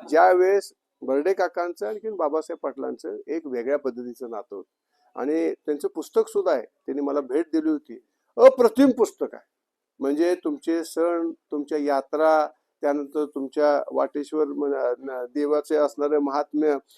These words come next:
इथलं असणारं एमआयचं आपलं इथलं महात्म्य, एवढं सुंदर त्यांनी लिहिलेलं आहे, म्हणजे खरंच कौतुक आहे. आणि म्हणून मला तुम्हाला सगळ्यांना सांगावंसं वाटतं, खरं तसं बघितलं तर यांच्या बाबतीत आता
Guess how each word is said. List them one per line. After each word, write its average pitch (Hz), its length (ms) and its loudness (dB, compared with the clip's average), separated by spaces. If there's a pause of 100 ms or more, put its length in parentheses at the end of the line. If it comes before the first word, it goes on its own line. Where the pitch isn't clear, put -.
(120)
इथलं 135 240 0
असणारं 156 300 4
एमआयचं 151 520 -2
आपलं 147 300 -2
इथलं 147 360 -2
महात्म्य, 147 540 -4 (260)
एवढं 180 460 0
सुंदर 151 540 2
त्यांनी 208 240 0
लिहिलेलं 139 400 -2
आहे, 107 100 -8 (280)
म्हणजे 165 260 -4
खरंच - 320 0
कौतुक 185 380 6
आहे. - 200 -14 (600)
आणि 143 100 0
म्हणून 190 220 6
मला 190 320 4
तुम्हाला 175 340 -2
सगळ्यांना 160 400 -2
सांगावंसं 151 400 -2
वाटतं, 147 280 -6
खरं 190 200 2
तसं 180 180 -2
बघितलं 185 280 2
तर 190 180 -2 (460)
यांच्या 202 320 2
बाबतीत 190 380 2
आता 170 420 2